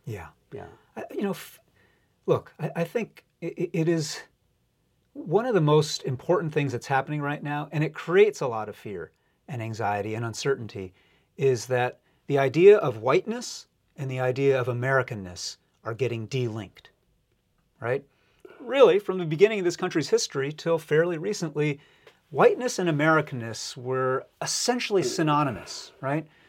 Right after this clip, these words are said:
Speaker 1: So e-, as recently as when you and I were growing up and little kids, if you talked about, you know, what's an American, you know, if my immigrant parents or yours said, you know, uh, someone is American, what they kinda meant was someone was white, right? And that was just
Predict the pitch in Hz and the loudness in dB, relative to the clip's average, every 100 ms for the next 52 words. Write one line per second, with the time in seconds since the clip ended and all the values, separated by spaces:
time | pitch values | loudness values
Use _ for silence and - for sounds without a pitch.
0 | _ _ - - 143 127 123 131 160 156 | _ _ -16 -4 0 0 0 -4 -6 -6
1 | 127 180 208 190 139 123 117 117 120 117 | -2 -2 -2 -4 -2 -2 -2 -4 -8 -6
2 | 113 139 139 131 139 139 117 113 - 131 | -2 2 2 4 4 2 0 -4 -2 0
3 | 127 135 165 123 123 127 - 240 160 123 | 2 2 0 -2 -8 -8 -4 -2 0 -4
4 | 113 - 175 196 127 131 - - _ _ | -12 -4 -2 -2 -2 0 0 -4 _ _
5 | _ _ 147 127 113 110 113 135 - 131 | _ _ -10 -6 -6 -6 -4 -4 -4 -4
6 | 127 156 143 - 95 113 123 117 117 - | 0 2 0 -2 -14 -10 -8 -4 -4 -4
7 | 127 139 151 160 139 135 131 123 120 139 | 0 2 2 0 -2 -4 -4 -6 -6 -6
8 | - 127 113 - - - - 139 135 131 | -8 -6 -6 -10 -20 -20 -10 -4 0 0
9 | 123 - 131 127 123 110 131 117 113 117 | 0 0 2 2 0 -4 -4 -4 -4 -8
10 | _ _ _ - 113 - 160 147 135 120 | _ _ _ -10 -10 -2 0 0 -2 -4
11 | 120 139 151 135 120 110 107 135 165 214 | -4 0 0 0 -4 -10 -8 -6 -4 -4
12 | - 240 214 147 180 151 - 147 135 110 | -4 -4 -2 -2 -2 -4 -6 -6 -6 -8
13 | 95 131 113 - _ _ _ _ _ - | -4 -4 -4 -8 _ _ _ _ _ -8
14 | 120 123 - 131 139 226 220 156 - 160 | -6 -6 -6 -6 -2 0 -2 -4 -2 -2
15 | - | -2